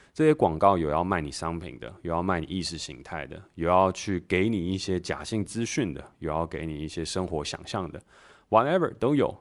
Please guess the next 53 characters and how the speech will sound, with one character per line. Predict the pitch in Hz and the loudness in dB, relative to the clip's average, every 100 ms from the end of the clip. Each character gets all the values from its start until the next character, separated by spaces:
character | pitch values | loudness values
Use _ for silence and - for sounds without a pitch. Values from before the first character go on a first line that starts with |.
| _ | _
当 | 104 | 2
然 | 107 | 4
就 | 104 | 2
是 | 101 | 0
我 | 85 80 | 2 4
要 | 120 | 2
你 | 98 67 | 0 -4
去 | - 92 | -6 -6
读， | - 67 71 | -6 -8 -2
我 | 78 | 2
要 | 87 85 - - | 2 0 -4 0
对 | 135 | 0
你 | 87 78 78 | 0 -4 -8
产 | - 76 | -10 -12
生 | 69 78 | -10 -10
影 | 71 | -8
响 | - - | -10 -8
力。 | 76 - _ _ _ | -8 -10 _ _ _
因 | 202 | 0
为 | 214 | 4
人 | 127 120 | 6 4
与 | 175 | 4
人 | 92 85 | 0 -2
之 | 90 | -4
间 | 104 107 | -2 -2
的 | |
经 | 87 98 101 | -2 -2 -4
济 | 101 | -4
活 | - - 76 | -6 -8 -8
动， | 73 95 73 76 | -4 -4 -4 -10
最 | - 127 | -2 0
主 | 82 | 2
要 | 78 80 | -2 -2
就 | 90 | -4
还 | 80 73 | -6 -8
是 | 78 | -8
卖 | 95 120 90 | -6 -4 -4
商 | - 98 110 | -4 -6 -6
品 | 98 | -10
或 | 67 85 | -8 -6
卖 | 101 101 | -4 -4
某 | 76 67 | -6 -8
一 | |
个 | 80 | -6
东 | 82 82 | -6 -6
西 | 80 | -8
给 | 71 | -10
另 | 78 85 | -8 -6
外 | 82 71 | -6 -6
一 | |
个 | 65 | -8
人 | 65 - | -10 -10
嘛。 | 71 | -12